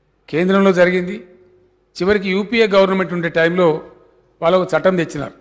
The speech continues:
ఒక రిలీఫ్ రావాలని చెప్పి.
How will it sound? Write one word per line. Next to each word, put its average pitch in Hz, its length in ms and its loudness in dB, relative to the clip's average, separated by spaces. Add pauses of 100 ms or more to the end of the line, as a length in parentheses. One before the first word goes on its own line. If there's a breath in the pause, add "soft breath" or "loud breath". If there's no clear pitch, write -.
(1160)
ఒక 139 100 -4
రిలీఫ్ 180 280 0
రావాలని 160 340 4
చెప్పి. - 260 -4